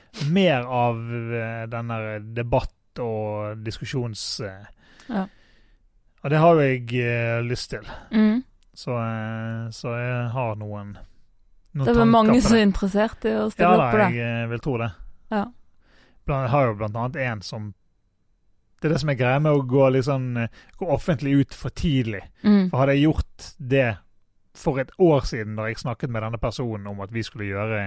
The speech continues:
Speaker 1: en greie, så,
Speaker 2: Ja.
Speaker 1: så hadde det plutselig blitt, eh, hvorfor skjedde ingenting med det, og hvorfor sånn og sånn. Men
Speaker 2: Mm.
Speaker 1: jeg har jo, jeg har noen som har, eh, veldig mange meninger om, eh, ting og tang, som har lyst til å,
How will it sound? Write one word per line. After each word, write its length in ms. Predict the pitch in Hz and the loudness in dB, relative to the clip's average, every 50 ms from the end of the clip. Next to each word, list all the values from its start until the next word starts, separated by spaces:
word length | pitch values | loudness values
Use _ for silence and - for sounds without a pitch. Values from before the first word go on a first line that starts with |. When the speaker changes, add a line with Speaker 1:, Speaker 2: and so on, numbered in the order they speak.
| 98 98 | -6 -8
Speaker 1:
en 80 | 101 | -10
greie, 360 | 101 143 127 117 113 107 101 98 - _ | -10 -10 -8 -8 -8 -8 -8 -10 -16 _
så, 120 | - - - | -8 -2 -2
Speaker 2:
Ja. 120 | 202 - - _ _ _ _ - - - | -2 -2 -2 _ _ _ _ -20 -20 -16
Speaker 1:
så 140 | - - 123 113 | -8 -4 -4 -4
hadde 120 | 107 107 104 | -2 -4 -6
det 120 | 101 95 - - - | -6 -8 -10 -12 -14
plutselig 420 | - - - - - 113 107 104 | -14 -12 -12 -12 -10 -8 -8 -8
blitt, 360 | 104 101 95 - - - - - | -8 -8 -10 -12 -14 -20 -14 -10
eh, 340 | 107 101 98 98 98 101 | -10 -8 -8 -10 -10 -12
hvorfor 220 | 101 - 139 120 131 | -8 -8 -8 -8 -6
skjedde 280 | - 127 113 110 113 110 110 | -6 -4 -6 -4 -4 -4 -4
ingenting 340 | 110 113 113 104 - 113 107 | -4 -4 -4 -6 -6 -6 -6
med 120 | 107 104 | -6 -6
det, 260 | 104 104 104 101 95 92 | -4 -4 -4 -4 -6 -8
og 80 | 95 - - | -12 -12 -14
hvorfor 340 | - 98 - - 107 101 | -16 -14 -12 -10 -10 -8
sånn 180 | 104 117 107 101 | -8 -8 -8 -8
og 60 | 98 | -8
sånn. 160 | 104 104 98 | -8 -8 -8
Men 120 | 101 110 104 | -8 -8 -6
Speaker 2:
Mm. 320 | - 220 202 185 185 196 - - - - _ - | -2 0 0 0 -2 -4 -8 -12 -20 -20 _ -6
Speaker 1:
jeg 80 | 156 113 | -4 -2
har 160 | 120 120 113 | 0 0 0
jo, 140 | 107 101 90 - - - - - - - - _ - - - - | 0 -2 -6 -10 -16 -20 -20 -20 -20 -20 -20 _ -20 -12 -2 2
jeg 80 | 160 | 4
har 140 | 190 185 160 | 4 4 4
noen 280 | 139 139 151 160 151 127 | 4 2 2 2 0 0
som 180 | - 147 127 123 | -2 -2 0 2
har, 220 | 131 131 123 120 | 2 2 2 0
eh, 200 | 117 117 120 120 120 120 | 0 -2 -2 -2 0 0
veldig 220 | 123 123 127 127 | 0 0 0 -2
mange 220 | 117 113 117 117 113 | -2 -2 -4 -4 -4
meninger 400 | 113 110 107 110 110 110 107 101 101 101 98 98 | -4 -4 -6 -4 -6 -6 -6 -6 -6 -6 -8 -8
om, 300 | 98 98 98 98 98 98 | -10 -12 -14 -16 -16 -14
eh, 100 | 98 98 | -14 -14
ting 200 | 98 - 117 104 | -12 -10 -10 -10
og 100 | 101 98 | -10 -10
tang, 180 | - 107 98 90 | -10 -12 -12 -12
som 140 | - 123 107 | -12 -10 -10
har 80 | 101 | -10
lyst 280 | 98 101 - - _ - | -10 -10 -12 -14 _ -14
til 100 | - 101 | -12 -12
å, 260 | 95 95 98 98 104 | -10 -10 -12 -14 -16